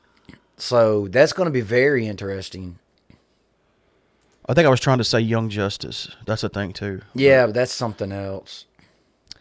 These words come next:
Speaker 2: Uh, <laughs> Leslie Grace's Batgirl still out. Well, yeah, we knew this. R I P Batgirl movie.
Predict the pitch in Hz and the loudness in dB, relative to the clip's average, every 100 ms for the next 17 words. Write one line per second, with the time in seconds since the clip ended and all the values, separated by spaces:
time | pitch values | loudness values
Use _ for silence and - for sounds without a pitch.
0 | _ _ _ _ _ _ - 117 117 113 | _ _ _ _ _ _ -4 -2 -2 -4
1 | - - 156 - _ _ - - 147 156 | -2 -2 -2 -8 _ _ -8 2 4 6
2 | 143 139 151 147 123 135 143 131 127 110 | 6 8 6 4 6 6 6 6 4 4
3 | - - 143 143 - 135 127 87 - - | 0 2 4 4 4 4 4 2 -6 -16
4 | - 117 120 120 120 113 117 113 107 104 | -8 -4 -2 -2 -2 -2 -4 -6 -6 -6
5 | 98 - _ _ _ _ _ _ _ _ | -8 -14 _ _ _ _ _ _ _ _
6 | _ _ _ 107 107 104 110 101 95 98 | _ _ _ -6 -4 -4 -6 -6 -4 -4
7 | 92 87 92 87 78 76 | -6 -10 -10 -10 -12 -14